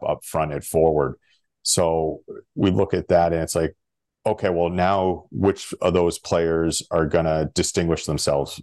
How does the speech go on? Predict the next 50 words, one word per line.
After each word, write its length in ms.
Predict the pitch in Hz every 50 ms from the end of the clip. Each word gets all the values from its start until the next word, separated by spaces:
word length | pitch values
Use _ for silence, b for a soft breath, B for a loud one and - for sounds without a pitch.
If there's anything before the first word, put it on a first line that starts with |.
| - -
from 240 | - - 78 73 73
that 220 | 78 73 - 69
group 340 | 76 80 73 71 - - _ _ _ _ _ _ _
and 120 | - 85 80
are 100 | 78 73
gonna 240 | - 95 87 82 78
position 440 | - - 82 76 82 76 - 80 80
themselves 480 | 76 78 73 - 85 80 76 71 -
to 80 | - 76
be, 400 | 67 76 78 78 78 76 - - b b b b b b _ _ _ _ _ _ - 113 -
to 160 | - 92 76
be 280 | 71 85 85 85 87 -
N 120 | 87 87
H 200 | 85 82 - -
Lers, 220 | 87 85 80 76
either 180 | 80 76 78 76
making 320 | 78 85 82 - - 87
the 60 | 82 76
team 280 | - - 87 85 80
out 120 | 78 78 78
of 60 | 76
training 320 | - - 82 80 80 78
camp 300 | 71 - 82 78 76 -
or 100 | 76 73
be 200 | 65 - 82 82
that 220 | 80 82 80 78 -
first 300 | - 82 78 - - -
recall 460 | 73 76 71 - - 78 71 73 71
guy? 340 | 71 71 71 71 71 73 b b b b b b _ _ -
And 220 | - 80 76 76
rather 340 | 82 85 90 95 92 90 85
than 200 | 85 85 82 82
single 420 | - - - 87 87 82 85 82 82
out, 300 | 82 82 80 80 - -
"Well, 180 | 80 76 76
I 80 | 78 76
think 300 | - - 98 92 - -
it's 160 | 80 - -
gonna 160 | - 85 80
be 120 | 76 82 80
this 260 | 76 82 82 - -
guy," 280 | - 82 80 80 80
or, 160 | 80 76 71 71
"I 80 | 71
think 300 | - - - 90 90 -
it's 160 | - - -
gonna 180 | - 90 80 76
be 80 | 78 76
that 300 | 80 82 90 90 - -
guy," 320 | 80 73 73 73 73